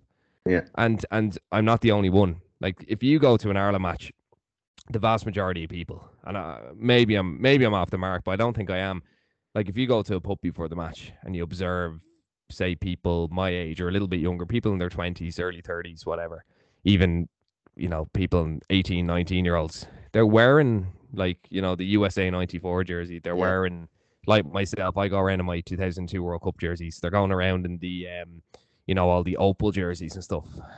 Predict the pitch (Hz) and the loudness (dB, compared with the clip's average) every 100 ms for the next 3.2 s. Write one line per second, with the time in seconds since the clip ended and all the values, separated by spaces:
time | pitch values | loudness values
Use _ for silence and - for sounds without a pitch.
0 | - 104 110 107 - - _ _ _ _ | -4 2 4 2 -2 -14 _ _ _ _
1 | _ _ _ _ - - 160 160 135 127 | _ _ _ _ -16 4 4 4 4 6
2 | 107 95 - 135 110 - 113 117 127 147 | 6 4 6 6 6 2 0 2 4 6
3 | 156 120 | 6 2